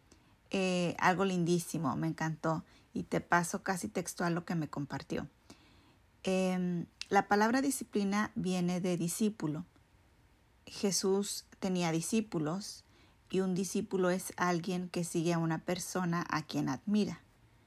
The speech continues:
Si partimos de este principio, para que nuestros hijos practiquen la disciplina, tendrían que convertirse en discípulos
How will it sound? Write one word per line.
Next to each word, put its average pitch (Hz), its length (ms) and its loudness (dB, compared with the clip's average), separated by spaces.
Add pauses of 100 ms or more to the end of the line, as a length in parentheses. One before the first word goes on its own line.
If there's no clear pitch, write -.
(540)
Si - 260 -2
partimos 196 580 0
de 208 100 2
este - 220 -2
principio, 226 880 0 (680)
para 165 260 0
que - 140 -6
nuestros 165 460 -4
hijos 185 340 -4
practiquen 165 560 -6
la 180 100 -2
disciplina, 220 760 -2 (640)
tendrían 202 680 4
que 208 220 -2
convertirse 196 1160 0
en 165 200 0
discípulos 196 960 -2